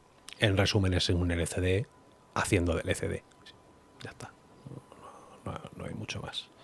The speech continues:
No hay mucho más. ¿Y qué más tenía yo por aquí para contaros de, del visor antes de cerrar? Mm,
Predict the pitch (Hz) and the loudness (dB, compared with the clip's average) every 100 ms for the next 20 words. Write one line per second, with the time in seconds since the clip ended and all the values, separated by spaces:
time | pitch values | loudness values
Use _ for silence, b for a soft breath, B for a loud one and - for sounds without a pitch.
0 | B B B B B B 160 160 131 113 | B B B B B B 6 8 6 6
1 | 170 - - - 110 101 98 95 92 92 | 4 2 -6 -2 4 6 6 4 4 4
2 | 90 90 87 - - - 117 113 110 104 | 4 2 0 -6 0 2 4 2 2 2
3 | 104 104 101 101 107 98 98 101 147 113 | 2 2 0 0 0 0 0 4 4 4
4 | 90 - 98 98 104 104 101 131 104 101 | -2 -2 0 0 2 0 4 4 4 4
5 | 101 110 135 120 B B B B B - | 6 6 6 2 B B B B B 4
6 | 104 95 92 92 | 6 6 4 2